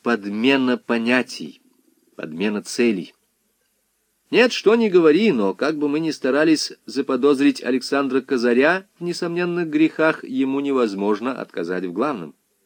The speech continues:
в правильности его социальных устремлений. Так он ищет себя или не так, это мы уже разобрали, с ошибками или без ошибок, но он прилагает свои силы именно там, где это необходимо,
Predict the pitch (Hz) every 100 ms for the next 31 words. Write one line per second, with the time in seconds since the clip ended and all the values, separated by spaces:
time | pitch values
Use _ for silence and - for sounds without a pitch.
0 | _ _ _ - _ 131 135 107 90 87
1 | - - 95 92 87 - _ - 101 -
2 | 117 127 127 117 95 104 - - 90 82
3 | 73 65 _ _ _ _ - - - 214
4 | 240 240 226 214 220 202 208 196 - 190
5 | 202 202 196 190 190 185 190 190 185 175
6 | 175 160 165 156 123 156 143 95 92 87
7 | 87 110 156 143 131 _ - 151 147 -
8 | 214 226 - 190 175 170 143 117 151 131
9 | 117 - 160 139 - - 117 117 - 113
10 | 110 104 98 113 101 80 - - _ _
11 | - - 80 73 - 233 175 175 - _
12 | _ _ - - _ 120 170 151 127 104
13 | 92 - 143 147 101 113 120 - 104 101
14 | 98 92 90 85 90 78